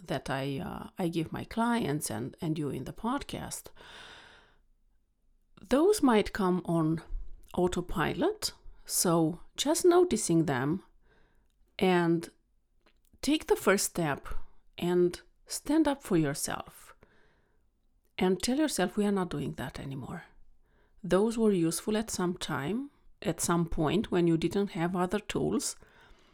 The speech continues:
but those are not useful right now. So focus, and that is, uh, as I said, the, the second medicine is do, uh,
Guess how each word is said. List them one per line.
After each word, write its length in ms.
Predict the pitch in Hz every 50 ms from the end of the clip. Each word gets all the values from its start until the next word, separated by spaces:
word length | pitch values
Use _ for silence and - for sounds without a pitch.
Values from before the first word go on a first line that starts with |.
| _ _ _ -
but 140 | 214 202
those 200 | - 226 233 -
are 80 | 254 240
not 240 | 220 190 180 - -
useful 380 | 135 151 - - - 165 156
right 280 | 160 - 139 - 156 160
now. 400 | - - - - - - 165 - -
So 400 | - - - 185 170 165 165 - - - - - - - - - - - _ _ _ _ _ _ _ _ _ _ _ _ _ _ _ _ _ _ -
focus, 800 | - - - 233 254 269 - - 381 381 359 - - - - - _ _ _ - - - - _ _ _ _ _ _ _ _ _ _ -
and 200 | 196 190 185 180
that 260 | 196 196 190 - -
is, 360 | 190 180 175 175 - - - - _ _ - - - - - _ _ _ _ _ _ _ _ _ _ _ _ _ _
uh, 280 | - 165 165 175 175 185 - -
as 160 | 180 180 208
I 80 | 220
said, 300 | 214 214 - 160 156 147 -
the, 260 | - 165 175 - -
the 120 | 175 190
second 320 | 175 - 208 - 220 208 190
medicine 500 | 160 151 156 156 - - 156 151 147 - -
is 420 | 151 143 - - - 170 - - - - - _ _ _ _ _ _ _ _ _ _ _ _ _ _ _ _ _ - _ _ _ _ - _ - 196 -
do, 240 | - 196 208 214 -
uh, 360 | - 185 175 160 160 147 143